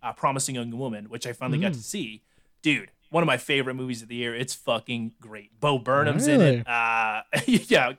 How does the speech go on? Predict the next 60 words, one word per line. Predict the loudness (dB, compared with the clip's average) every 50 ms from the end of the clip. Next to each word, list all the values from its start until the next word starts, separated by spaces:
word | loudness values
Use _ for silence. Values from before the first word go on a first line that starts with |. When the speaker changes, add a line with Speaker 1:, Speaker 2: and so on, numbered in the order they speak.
| _ -8
Speaker 1:
uh, | -8 -8
Christopher | -6 -6 -6 -6 -4 -4 -6 -8 -6
McLovin's | -4 -4 -4 -4 -2 2 2 2 2 2 0 0 0
in | -2 -2 -2
it. | -2 -4 -6 -12 -20 -20 -20 _ -6
It's | 2
got | 4 4 6
a | 6
great | 4 4 2 2 2
cast | 2 2 2 2 2 0
of | -2
supporting | -2 -2 -2 0 0 0 0 0 -2
characters, | -2 0 0 0 -2 -4 -6 -4
basically | -4 -4 -4 -4 -4 -6 -6 -6 -6
just | -6 -6 -6 -6
about, | -6 -4 -2 -2 -2 0 -2 -4 -6 _ _ _ _ _ _ _ _ _ _ _ _ _ _ _ _ _ _ _ 0
I | 4 6 6
don't | 6 4
even | 2 0
wanna | 0 -2 -2
get | -2 -4
into | -6 -4 -4 -6
it. | -6 -6
It, | -6 -6 -2 2
just | 4 4 4 6
see, | 4 2 2
just | 4 4 4 4 4
see | 2 2 0
it. | -2 -2 -2
As | -2 0
soon | 2 2 2
as | 2 2 0
it |
comes | 0 -2 -2 2 2
out, | 2 2 2 0 _ _ _ _
watch | -6 0 0 0 0 0 -4
it. | -4 -2
It's | -2 -2 0 2
difficult | 2 2 2 4 0 0 0 2
subject | 4 2 2 4 2 -2 0
matter, | 2 2 4 4 4
but | 2 2 0 -2
it's, | -2 -6 -8 -8
it | -8 -6
walks | 0 2 2 2 2 0 0
the | 0 0
line | 2 2 0 0 -2 -2
in | -4 -8 -8
such | -6 -6 -6 -6 -6
a | -10
fucking | -8 -8 -10 -10 -10 -12 -14 -14
per-, | -12 -6 -2 -2 -2
pitch | -2 -2 -4 -4 -4 -2 0
perfect | -2 -2 -2 -2 -8 -8
way | -4 -2 0 0
of | -2 -2 -6 _ _ _ _ _ 0
dark | 2 4 4 4 0 -2
comedy | -2 0 2 2 2 0 -2 -2
that | -2 -2 -2
I, | 0 0